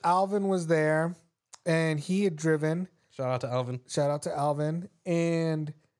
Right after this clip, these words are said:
Speaker 1: we were like, "All right, it's time to go." And he was driving, <clears throat> and all I could see was, like, just, you know, the double lines.
Speaker 2: Yeah.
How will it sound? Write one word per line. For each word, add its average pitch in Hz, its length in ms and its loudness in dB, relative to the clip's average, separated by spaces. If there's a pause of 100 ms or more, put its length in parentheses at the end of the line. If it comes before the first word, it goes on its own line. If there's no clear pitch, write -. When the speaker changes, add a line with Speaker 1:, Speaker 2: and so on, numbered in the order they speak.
(920)
Speaker 1:
we 180 180 0
were 190 120 2
like, 165 340 0
"All 180 140 2
right, 180 120 2
it's 147 120 -6
time 175 220 0
to 151 60 -4
go." 165 680 0 (920)
And 160 500 0
he 170 200 -2
was 175 180 0
driving, 160 760 2 (360)
<clears throat> - 380 -4
and 165 140 0
all 180 200 4
I 233 80 4
could 190 200 -4
see 214 240 -2
was, 170 220 0
like, 139 380 0 (100)
just, 143 300 -4 (340)
you 175 120 -6
know, 151 140 2
the 160 120 -2
double 175 320 0
lines. 185 580 -2
Speaker 2:
Yeah. 120 160 -8